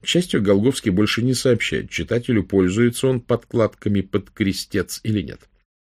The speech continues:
Цепочки улик вроде бы пройдены до конца.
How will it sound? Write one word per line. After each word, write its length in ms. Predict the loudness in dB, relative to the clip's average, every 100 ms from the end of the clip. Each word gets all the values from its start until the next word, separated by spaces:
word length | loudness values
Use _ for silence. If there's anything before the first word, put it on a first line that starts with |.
| _ _ _ _ _ _ -2
Цепочки 460 | 0 4 2 2 0
улик 340 | 4 4 2
вроде 300 | 2 2 2
бы 140 | 0 2
пройдены 500 | 2 2 2 0 0
до 160 | -2
конца. 600 | -4 -4 -6 -8 -10 -12